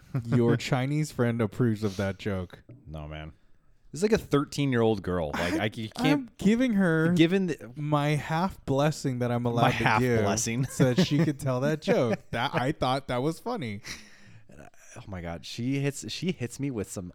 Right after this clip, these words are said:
Speaker 1: off the wall stuff out of nowhere. It's insane.
Speaker 2: If she ends up not telling that joke, I'm gonna be disappointed.
Speaker 1: <laughs>
Speaker 2: That was a good one.
Speaker 1: It's so, f-, I was like, I, where did, I'm like, "Where did you hear that?" Um, what was the other thing she said?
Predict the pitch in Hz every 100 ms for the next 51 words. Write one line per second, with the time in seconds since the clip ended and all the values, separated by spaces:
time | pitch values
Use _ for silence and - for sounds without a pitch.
0 | _ - 95 107 - _ 101 104 92 85
1 | 85 87 92 _ - 80 71 - _ _
2 | _ _ _ 98 107 107 98 87 76 69
3 | _ 101 87 104 98 - - - 120 107
4 | - - 117 - 131 151 175 190 123 113
5 | 107 104 101 92 95 90 90 90 90 90
6 | - 87 - 139 151 156 131 123 - 135
7 | _ 131 _ _ _ - 110 123 104 85
8 | 82 71 _ _ - - 107 123 - 101
9 | 104 95 85 - 131 - _ 160 185 113
10 | - 113 107 - 180 208 123 85 78 -
11 | 76 76 76 78 _ _ _ _ _ _
12 | _ - 101 90 80 82 82 _ _ _
13 | _ _ _ _ _ _ 117 131 98 98
14 | 82 - - 73 73